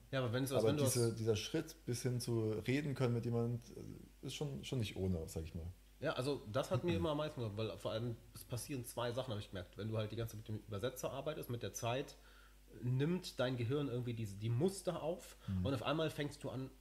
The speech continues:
Speaker 1: Sätze von anderen zu verstehen,
Speaker 2: Ja.
Speaker 1: aber du, du kannst selber noch nicht so gut sprechen, aber du verstehst sie mehr und mehr und das ist dann so, „Oh shit, ich hab dich verstanden.
Speaker 2: Das ist
Speaker 1: Ich möchte
Speaker 2: geil,
Speaker 1: darauf
Speaker 2: geiles
Speaker 1: antworten“,
Speaker 2: Gefühl,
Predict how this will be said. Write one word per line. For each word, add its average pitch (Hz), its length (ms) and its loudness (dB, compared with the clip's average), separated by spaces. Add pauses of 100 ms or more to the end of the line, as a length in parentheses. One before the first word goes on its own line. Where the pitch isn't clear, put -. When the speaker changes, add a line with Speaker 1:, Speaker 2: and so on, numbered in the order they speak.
(120)
Speaker 1:
Sätze 139 400 0
von 131 160 -6
anderen 131 200 -2
zu 120 100 -6
verstehen, 170 640 0 (200)
Speaker 2:
Ja. 95 180 2
Speaker 1:
aber 127 160 4
du, 135 100 0
du 143 120 -2
kannst 151 200 0
selber 180 160 6
noch 165 80 4
nicht 156 120 0
so 143 60 -4
gut 123 140 -4
sprechen, 165 300 -2
aber 135 60 0
du 131 60 -2
verstehst 160 480 -2
sie 127 80 0
mehr 113 180 2
und 110 120 -4
mehr 110 120 2
und 117 80 0
das 123 100 -2
ist - 40 -2
dann 127 100 0
so, 127 140 -2
„Oh 208 200 6
shit, - 380 0
ich - 120 0
hab 190 100 2
dich 175 100 -6
verstanden. 233 480 2
Speaker 2:
Das - 200 -14
ist - 60 -10
Speaker 1:
Ich 151 40 0
möchte 107 200 10
Speaker 2:
geil, - 40 10
Speaker 1:
darauf 190 120 10
Speaker 2:
geiles 107 200 12
Speaker 1:
antworten“, 165 340 8
Speaker 2:
Gefühl, 98 120 6